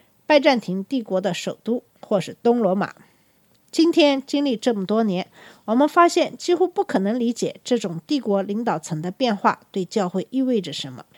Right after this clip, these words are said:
在公元三百一十二年之前，基督教被宣布为非法，受到种种迫害。突然间，基督教受人青睐和宠爱，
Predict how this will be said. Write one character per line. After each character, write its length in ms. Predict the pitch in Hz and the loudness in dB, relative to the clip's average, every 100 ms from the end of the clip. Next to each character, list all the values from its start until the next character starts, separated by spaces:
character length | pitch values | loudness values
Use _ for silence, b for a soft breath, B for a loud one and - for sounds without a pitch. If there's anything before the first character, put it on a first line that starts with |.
| b | b
在 220 | - 311 | 2 4
公 240 | 302 370 349 | 4 2 2
元 180 | 247 | 2
三 280 | 254 - 277 | 0 0 0
百 100 | 240 - | 0 -2
一 100 | 208 | -6
十 160 | - | -2
二 100 | 247 | 0
年 240 | 196 175 180 | 0 -2 -4
之 160 | 254 | -6
前， 320 | 247 - 151 - _ _ | -6 -8 -12 -14 _ _
基 120 | - 262 | -8 -4
督 160 | 285 | -4
教 300 | 269 269 - | 2 2 2
被 160 | - 220 | 0 0
宣 320 | 175 - 226 | 0 -4 -4
布 140 | 233 190 | -2 -4
为 160 | 151 | -4
非 300 | 165 - 285 | -4 0 0
法， 180 | 277 - - b b | 0 -8 -14 b b
受 160 | - - | -6 -2
到 200 | 226 170 | 0 0
种 260 | - 180 202 | -2 -4 -4
种 160 | 139 | -6
迫 200 | - - | -8 -8
害。 240 | 185 190 - _ b b b b _ | -6 -6 -8 _ b b b b _
突 120 | 403 | 4
然 200 | 339 262 | 4 6
间， 320 | 302 277 - - | 6 4 2 -12
基 120 | 233 | -6
督 140 | 247 | -4
教 260 | 220 247 190 | 0 0 -2
受 240 | - - 208 | -6 -4 -2
人 200 | 165 175 | -4 -6
青 240 | - 269 | -6 -4
睐 160 | 277 277 | -2 -4
和 120 | - | -10
宠 240 | 185 - - | -14 -14 -12
爱， 200 | 190 - | -10 -10